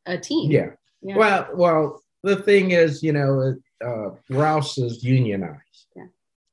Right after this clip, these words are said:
Speaker 2: And so, you know, there is a thirty day period, okay, and you have to see how they work. The problem is, is training. You really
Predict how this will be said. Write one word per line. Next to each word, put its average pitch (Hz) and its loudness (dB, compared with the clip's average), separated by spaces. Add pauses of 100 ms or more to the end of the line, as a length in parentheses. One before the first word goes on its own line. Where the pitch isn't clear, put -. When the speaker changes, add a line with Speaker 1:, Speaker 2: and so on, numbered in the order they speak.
(120)
Speaker 2:
And 123 -2
so, 117 0 (580)
you 160 2
know, 143 6
there 143 6
is 147 4
a 131 2
thirty 151 0
day 123 0 (540)
period, 107 0 (220)
okay, 110 -4 (300)
and 120 -4
you 120 0
have 117 -4
to 123 -6
see 117 -4
how 113 0
they 117 -4
work. 123 -4 (340)
The 135 -2
problem 190 0
is, 151 2
is 127 -6
training. - -4 (560)
You 151 2
really 208 0